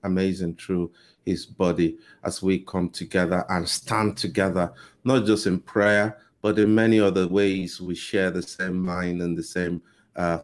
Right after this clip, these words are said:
thought. Yeah, okay. We're praying for the church now. In one Corinthians chapter one, verse ten, it says,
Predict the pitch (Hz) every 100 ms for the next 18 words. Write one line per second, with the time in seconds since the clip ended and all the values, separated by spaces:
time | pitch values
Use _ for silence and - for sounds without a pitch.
0 | - - 92 120 - _ - - 123 127
1 | 107 123 127 110 - - - 120 120 151
2 | 170 165 160 127 - 135 123 120 110 101
3 | 95 110 110 143 165 165 151 131 120 -
4 | 113 107 - - 117 - - 101 98 104
5 | 101 95 92 - 113 98 92 92 104 101